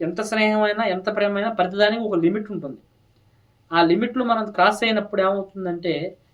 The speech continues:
మనకు తెలియకుండా మనం రాంగ్ రూట్లోకి వెళ్ళిపోయి మనకి యాక్సిడెంట్ అయినట్టుగా, అలాగే లేనిపోయిన సమస్యలు కొని తెచ్చుకొని, తర్వాత "అరే రే, ఎందుకు ఈ సమస్యలో పడ్డామా, ఇది తప్పని తెలిసి కూడా ఈ కాస్త ఓపిక పట్టలేకపోయామా"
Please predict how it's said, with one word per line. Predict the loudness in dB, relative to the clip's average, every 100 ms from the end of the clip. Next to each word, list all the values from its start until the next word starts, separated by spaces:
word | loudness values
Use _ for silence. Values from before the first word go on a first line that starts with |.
| _ -2
మనకు | 0 2
తెలియకుండా | 0 0 0 0 0
మనం | 0
రాంగ్ | 0 2 2 2
రూట్లోకి | -2 -4 -4 -4
వెళ్ళిపోయి | -4 -6 -4 -4
మనకి | -4 -4 -2
యాక్సిడెంట్ | -2 -4 -6 -2
అయినట్టుగా, | -2 -2 -4 -2
అలాగే | 0 0 -2 -2
లేనిపోయిన | -2 -2 -2 -6
సమస్యలు | -6 -6 -8 -6 -6
కొని | -6 -6
తెచ్చుకొని, | -6 -10 -10 -10 -10 -14 _ _ _ _
తర్వాత | 2 4 6 4 2
"అరే | 4
రే, | 4 4 2
ఎందుకు | 0 -2 -4
ఈ | -4
సమస్యలో | -2 -4 -2 0
పడ్డామా, | 0 -2 -2 -2 -4 -6 -10 _ _ _ _ _
ఇది | -6 -2
తప్పని | 0 0 0 0
తెలిసి | 0 -2 -2
కూడా | -2 2
ఈ | 2 2
కాస్త | -2 -2 -2 0
ఓపిక | 0 0 -2
పట్టలేకపోయామా" | -2 0 -2 -2 -4 -4 -2 -4